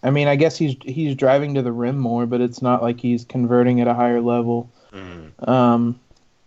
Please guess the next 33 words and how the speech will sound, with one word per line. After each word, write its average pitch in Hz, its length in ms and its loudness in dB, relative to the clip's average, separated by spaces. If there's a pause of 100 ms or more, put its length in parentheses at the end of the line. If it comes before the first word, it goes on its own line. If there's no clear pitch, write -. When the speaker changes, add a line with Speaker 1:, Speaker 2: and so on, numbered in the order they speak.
(340)
Speaker 1:
I 135 80 0
think 156 260 -2
that 147 200 4
whole 147 180 0
summer 143 540 -2
off 131 640 2 (120)
really 135 360 -2
hurt 131 280 -4
him. 123 420 -2 (720)
Um, 117 460 -4 (360)
but 165 100 2
he's 180 140 2
still, 180 640 4 (500)
what, - 280 -8
twenty-one 139 440 -2
years 135 200 -2
old? 127 320 0 (680)
Um, 113 500 -4 (580)
the 131 140 -2
fact 151 360 2
he 160 140 -2
can 139 160 -4
be 131 140 -2
such 131 320 -2
an, 123 240 0 (300)
even 156 320 0
with 143 140 0
all 139 200 6
these 131 500 -2
issues 135 380 -2
he 127 120 -2
has 123 260 2
offensively, 120 840 -2